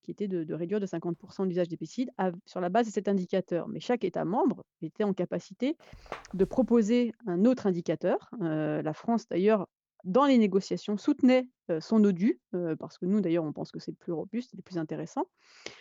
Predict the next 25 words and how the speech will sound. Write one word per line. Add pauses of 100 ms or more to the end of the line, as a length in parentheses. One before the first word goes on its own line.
(220)
Euh,
ce
faisant,
euh,
on
aurait
pu
imaginer
que
la
fu-,
le
futur
règlement
prenne
ce
choix
d'un,
d'un
indicateur
plus,
plus
intéressant.
Donc,
euh,